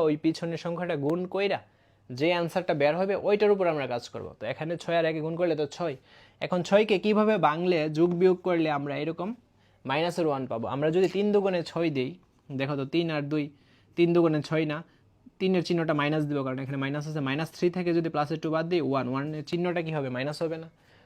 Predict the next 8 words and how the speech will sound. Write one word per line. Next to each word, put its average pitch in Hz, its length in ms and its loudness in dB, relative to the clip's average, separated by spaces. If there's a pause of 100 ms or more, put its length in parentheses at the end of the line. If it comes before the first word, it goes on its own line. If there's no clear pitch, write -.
(140)
তো - 100 -6
আমরা 139 220 2
বুঝছি, 180 300 -2 (520)
আমরা 139 180 -2 (160)
সিক্স 180 280 2 (140)
এক্স 165 140 -6 (200)
স্কয়ার 165 300 -2 (100)
এখন 147 160 -8